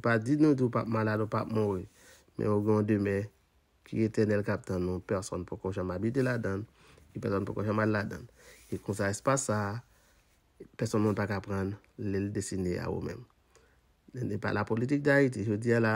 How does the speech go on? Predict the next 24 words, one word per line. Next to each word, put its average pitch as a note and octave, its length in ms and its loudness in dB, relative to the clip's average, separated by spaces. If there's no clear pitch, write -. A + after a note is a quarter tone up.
ou A2+ 160 0
nan A2+ 140 2
kan A2+ 100 -2
sa G#2 160 -6
a. A2 80 -4
Demen A2 220 0
maten, G#2+ 260 0
lòt G#2 160 -2
kan G#2+ 220 -2
vini, G2+ 180 2
li G#2+ 240 -2
boule G#2 460 2
l, - 100 -2
kraze G#2 400 -2
l, G#2+ 80 0
li - 560 -6
mete G#2+ 160 2
dife G#2+ 320 0
ladan G#2 460 2
l, - 20 -20
ou G#2 80 -4
pèdi G2 400 -2
l. - 80 -18
Men - 160 -4